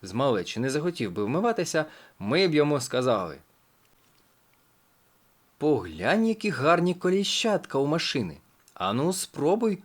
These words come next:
покрути ось це, тепер це, а тепер ось це коліщатко". Діти б коліщатка крутили, крутили,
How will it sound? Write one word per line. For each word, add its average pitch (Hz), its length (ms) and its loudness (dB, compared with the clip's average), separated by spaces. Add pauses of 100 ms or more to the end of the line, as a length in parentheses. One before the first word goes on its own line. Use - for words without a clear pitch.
(100)
покрути 151 540 0
ось 110 220 2
це, 92 460 -6 (420)
тепер 123 460 0
це, 98 480 -6 (280)
а 113 100 -6
тепер 156 280 -2 (220)
ось 156 260 2
це 110 420 -2
коліщатко". 151 760 -2 (560)
Діти 233 340 -8
б - 80 -20
коліщатка - 720 -8
крутили, 143 800 0
крутили, 190 680 -4